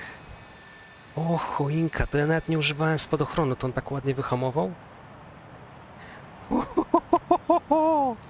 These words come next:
Pięknie. Doskonale, uwielbiam takie akcje. Ale nie widzę, żebym był pokopany. Tu coś musiało się stać. Stabilizatory niby działają.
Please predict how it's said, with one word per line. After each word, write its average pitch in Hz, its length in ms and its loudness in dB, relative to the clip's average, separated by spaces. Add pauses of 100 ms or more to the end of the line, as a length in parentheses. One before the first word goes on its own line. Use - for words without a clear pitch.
(1700)
Pięknie. 165 560 2 (1400)
Doskonale, 127 840 0
uwielbiam 135 380 0
takie 120 340 0
akcje. - 340 -2 (880)
Ale 117 140 2
nie 139 100 2
widzę, 220 200 2
żebym 214 280 2
był 208 160 0
pokopany. 127 840 0
Tu - 80 -8
coś - 320 0
musiało 160 380 2
się 156 140 4
stać. - 480 0 (1300)
Stabilizatory 139 800 -2
niby 165 260 0
działają. 139 680 0